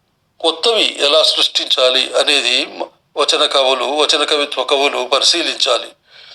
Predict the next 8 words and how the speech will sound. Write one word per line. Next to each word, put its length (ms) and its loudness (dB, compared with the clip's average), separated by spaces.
శ్రీశ్రీ 480 2
కవిత్వంలో 840 0
కొత్త 260 0
డిక్-, 340 -2
డిక్షన్ 460 0
ప్రవేశపెట్టారు. 880 0
కవిత్వ 400 0
నిర్మాణంలో 840 2